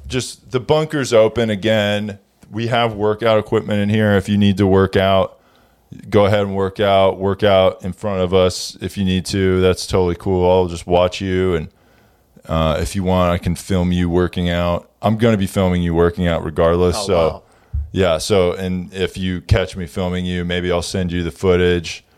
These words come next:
Speaker 1: and then you can, you know, do your little workout tape or whatever. So, you know, it's, it's just, we're, we're, we're helping women that are influencers be better influencers by recording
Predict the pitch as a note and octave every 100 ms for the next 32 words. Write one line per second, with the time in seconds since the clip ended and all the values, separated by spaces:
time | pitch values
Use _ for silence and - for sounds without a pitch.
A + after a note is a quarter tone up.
0 | - - - _ _ - F2 E2+ E2 E2
1 | D#2 F2+ E2+ D#2 D2+ - F2+ D#2 D2+ F2
2 | E2 D#2+ E2+ E2 D#2+ D#2+ D#2 E2+ D#2+ -
3 | E2 D#2 - D#2+ D#2+ E2 D#2+ D#2 - D#2+
4 | D2+ - _ _ _ _ _ _ _ C#3
5 | C#3 A#2 - - B2 G2+ - D3 - -
6 | - D3+ C3+ C#3 C3+ C3+ C3 - A#2+ B2+
7 | B2 D3 D#3 E3 C#3+ A2 A#2 A#2+ A#2 A2
8 | G#2+ G2+ F#2 F#2+ G2+ G#2+ G#2+ G2+ A2+ G#2
9 | F#2+ F#2 - F#2+ F#2+ F2+ E2 F2 - F2
10 | D#2 E2+ D#2 F2+ E2+ D#2+ E2+ - G2+ G2
11 | F#2